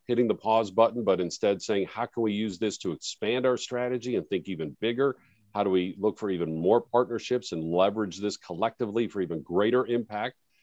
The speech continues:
consistent with our mission?" Guy, the flip side of that is, and, and I'm wondering, uh, if you've seen any challenges in terms of donors saying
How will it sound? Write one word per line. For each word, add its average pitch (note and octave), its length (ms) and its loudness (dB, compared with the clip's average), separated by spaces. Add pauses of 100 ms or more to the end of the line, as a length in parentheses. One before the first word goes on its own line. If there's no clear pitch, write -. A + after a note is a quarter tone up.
(140)
consistent G2 500 -4
with F2+ 180 -6
our E2+ 140 0
mission?" F#2 400 -4 (460)
Guy, B2 200 6
the A#2+ 120 4
flip A3+ 260 2
side B2 280 8
of F#2 80 2
that F2 200 2
is, F2 340 -2
and, G2 240 0
and G#2 300 -6
I'm G#2+ 220 -2
wondering, B2+ 480 4
uh, G2+ 280 0
if A2 280 -6
you've G#2+ 240 -4
seen A#2+ 340 0
any C3 220 2
challenges C3 580 0
in F2+ 100 -4
terms G2+ 280 -2
of F2 160 -2
donors B2 420 4
saying A2 320 2